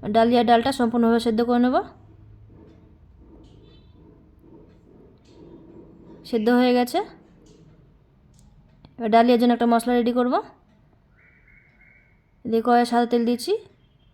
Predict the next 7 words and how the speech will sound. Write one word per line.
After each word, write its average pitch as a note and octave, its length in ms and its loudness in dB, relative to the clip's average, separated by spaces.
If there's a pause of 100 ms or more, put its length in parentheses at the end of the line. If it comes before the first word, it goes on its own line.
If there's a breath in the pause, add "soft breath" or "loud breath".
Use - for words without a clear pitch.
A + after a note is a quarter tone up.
(880)
এবার G#3+ 160 -6
দেবো A3+ 180 2
গোটা A#3 240 2
জিরে B3+ 180 0 (120)
আর A3+ 100 -4
শুকনো A#3 260 -2
লঙ্কা A#3 260 0